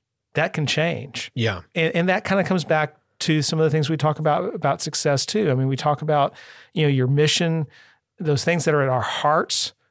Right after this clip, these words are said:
Speaker 1: often don't change that much, but our vision, the things that we put our hands to and that we're tr-, seeking to achieve does.
Speaker 2: Yeah.
Speaker 1: That's part of that too. And it kind of,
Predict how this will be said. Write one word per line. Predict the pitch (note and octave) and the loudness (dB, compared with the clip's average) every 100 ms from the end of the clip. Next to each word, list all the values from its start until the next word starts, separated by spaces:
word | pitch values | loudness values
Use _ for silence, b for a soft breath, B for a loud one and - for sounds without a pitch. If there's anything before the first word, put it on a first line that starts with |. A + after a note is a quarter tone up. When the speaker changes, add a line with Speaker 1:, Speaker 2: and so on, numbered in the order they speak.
| _ _ | _ _
Speaker 1:
often | D3+ D3 E3+ | 0 2 2
don't | D3+ D3+ | 0 0
change | - E3 D#3+ | 0 0 0
that | E3+ | 0
much, | G#3 F3 F3+ | 0 0 -2
but | - | -2
our | C3+ B2+ | 0 0
vision, | C3 D3 D#3 F3+ E3+ | 0 0 0 0 -2
the | |
things | A#2+ D3+ C#3+ | 0 0 0
that | D3+ | -2
we | C#3 | -4
put | - C#3+ | 0 0
our | |
hands | A#2 C#3+ D3+ C#3 | 0 0 -2 -2
to | D#3+ D#3 | 0 0
and | |
that | C#3+ C3+ | 0 -2
we're | B2+ | -4
tr-, | - - | -6 -6
seeking | - - D#3 D3+ | -4 -4 -2 -2
to | C#3 | 0
achieve | B2+ - D#3+ E3 | -2 -2 -2 -2
does. | D#3 C#3 D3+ G#3+ - - | -2 0 0 0 -4 -6
Speaker 2:
Yeah. | B2 G2+ F2 B B B B B B _ _ _ | -2 -2 -4 B B B B B B _ _ _
Speaker 1:
That's | - D#3 - | -4 -2 -2
part | - F3+ | 0 2
of | |
that | D#3 D3+ | 2 0
too. | - F#3+ E3+ | 0 0 2
And | C3+ | 2
it | C#3 | 0
kind | E3+ D#3+ | 0 0
of, | C#3+ | -2